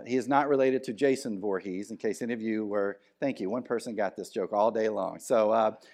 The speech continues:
go watch Halloween, you know exactly who he is. But, uh,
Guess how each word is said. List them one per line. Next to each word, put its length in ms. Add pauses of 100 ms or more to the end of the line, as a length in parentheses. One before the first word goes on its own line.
(560)
go 120
watch 180
Halloween, 380
you 80
know 80
exactly 320
who 80
he 100
is. 140
But, 260
uh, 320